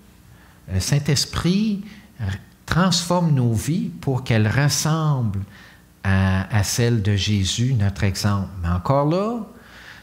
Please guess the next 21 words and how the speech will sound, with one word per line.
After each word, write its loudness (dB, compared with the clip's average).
c'est -4
une 2
œuvre 0
de 2
patience, 0
cette -2
transformation-là. 0
Paul 2
écrit 0
dans 2
l'Épître 0
aux 0
Romains, « 0
Or, 2
notre 0
espérance 0
ne 4
risque 0
pas 0
d'être 0
déçue, 0